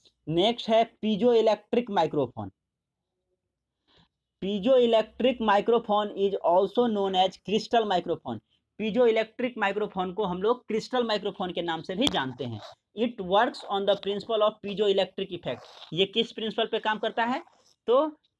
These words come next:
piezoelectric माइक्रोफोन जो है piezoelectric इफेक्ट पे काम करता है। Under some mechanical pressure it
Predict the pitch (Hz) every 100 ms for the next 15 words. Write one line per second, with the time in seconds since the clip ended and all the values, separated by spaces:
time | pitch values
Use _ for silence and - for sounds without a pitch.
0 | 214 226 254 233 226 - 240 233 214 202
1 | 202 202 196 196 233 - 196 202 196 190
2 | - 240 214 190 175 - 247 240 165 143
3 | 135 117 120 110 101 _ _ _ _ -
4 | 190 208 240 240 - 233 262 240 220 220
5 | 220 240 240 202 185 185 190 214